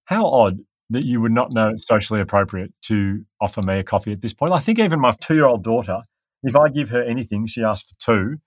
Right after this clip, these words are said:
and she goes and gives it a sec-, a piece of bread, she'll go and give the second one to her brother. Like,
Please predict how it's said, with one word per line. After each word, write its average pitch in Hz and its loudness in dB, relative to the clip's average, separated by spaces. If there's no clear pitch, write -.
and 107 -4
she 110 -4
goes 107 4
and 101 -4
gives 101 -2
it 101 -4
a 104 -6
sec-, 113 -2
a 98 -6
piece 123 -2
of 95 -4
bread, 107 0
she'll 107 -6
go 107 2
and 104 -2
give 101 -4
the 92 -8
second 101 -4
one 92 -4
to 101 -6
her 90 -2
brother. 87 0
Like, 117 4